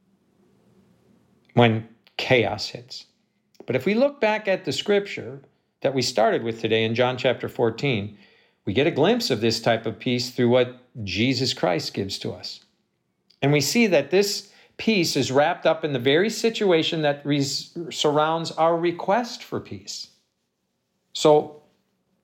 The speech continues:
how does Jesus give this very gift of peace to, to us? Well, this, this is the very night of his crucifixion. I mean, in just a few hours, Jesus is gonna be captured and then torture,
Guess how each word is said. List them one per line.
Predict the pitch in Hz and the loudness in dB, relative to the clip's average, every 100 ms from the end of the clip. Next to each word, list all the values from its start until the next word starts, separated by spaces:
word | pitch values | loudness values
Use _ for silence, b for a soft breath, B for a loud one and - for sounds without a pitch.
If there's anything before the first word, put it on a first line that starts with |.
| _ _ _ _ _ - | _ _ _ _ _ -10
how | - 170 240 | -2 0 0
does | 233 170 | -4 -6
Jesus | 180 175 160 147 | -4 -4 -6 -8
give | - 190 233 185 | 0 2 2 -2
this | 151 | -4
very | - 139 127 | 0 0 0
gift | 117 113 - | 0 -2 -4
of | 101 | -6
peace | - 107 - | -2 -2 -2
to, | - 110 104 - | 0 0 0 -2
to | 127 | -2
us? | 117 107 - - - - _ _ _ _ _ _ - | 0 -2 -2 -6 -6 -12 _ _ _ _ _ _ -2
Well, | 110 160 180 | 2 2 2
this, | 165 131 170 - - | 2 0 0 -8 -10
this | - 131 | -6 -2
is | 175 | -2
the | 151 | 0
very | 139 135 139 | 2 2 2
night | 131 160 160 | 0 0 0
of | 123 | 0
his | 120 | -4
crucifixion. | - 131 127 - 226 226 - - _ _ _ _ - | -2 -2 -4 0 0 0 -10 -16 _ _ _ _ -4
I | |
mean, | 131 | 0
in | 127 | 2
just | 127 165 156 | 2 0 -2
a | |
few | 120 - 147 139 | -6 -4 0 2
hours, | 104 156 135 - - - - _ _ _ _ | 2 2 0 -4 -14 -18 -20 _ _ _ _
Jesus | - 156 160 113 | 0 2 2 -2
is | 120 | -2
gonna | 139 123 | -2 0
be | 110 | -2
captured | 104 139 165 170 123 113 | -2 0 -2 -2 -4 -2
and | 120 123 | -2 0
then | 143 139 | 0 -2
torture, | - 151 151 - | 0 0 0 -10